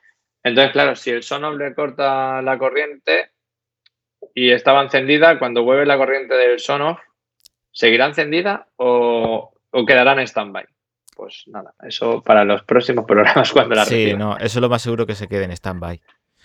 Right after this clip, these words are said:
Speaker 2: Porque tú cuando desenchufas algo de la corriente y lo vuelves a enchufar,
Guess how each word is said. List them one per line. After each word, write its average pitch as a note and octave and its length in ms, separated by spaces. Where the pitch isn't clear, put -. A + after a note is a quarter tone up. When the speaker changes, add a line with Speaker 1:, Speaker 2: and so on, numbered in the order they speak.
Speaker 2:
Porque G2+ 240
tú G#2+ 100
cuando A2+ 580
desenchufas G#2+ 540
algo A2+ 160
de A2 80
la A2 100
corriente A2 680
y - 80
lo A2+ 100
vuelves A2 160
a A2+ 40
enchufar, A2 500